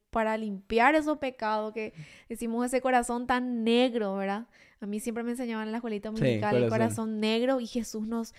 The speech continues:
Speaker 1: da un corazón blanco.
Speaker 2: Amén.
Speaker 1: Solo Jesús puede hacer eso.
Speaker 2: Y quiero que, eso queremos que hoy podamos entender, todos los que estamos hoy en este podcast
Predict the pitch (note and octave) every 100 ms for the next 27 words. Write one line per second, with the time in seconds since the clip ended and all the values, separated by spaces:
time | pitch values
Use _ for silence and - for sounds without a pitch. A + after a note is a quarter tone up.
0 | - - - G#3 A3 A3 G#3 G#3 G#3 G3+
1 | G#3 G3+ G3 G3+ - - A2+ G#2 G3+ B3+
2 | G#4 G#4+ - F4+ A#4 G#4+ D#4 B3 G3 -
3 | F#3+ - D3+ - C3 E3 E3 - C#3+ D3
4 | D#3+ C#3+ E3 E3+ B2 B2+ - C#3+ B2+ C#3+
5 | D#3 D3 C#3 A2 A#2 G#2 - C3+ C#3+ D3
6 | D3 - C#3 C3+ C3+ B2+ C3 B2+ B2+ -
7 | C3 B2+ C3 -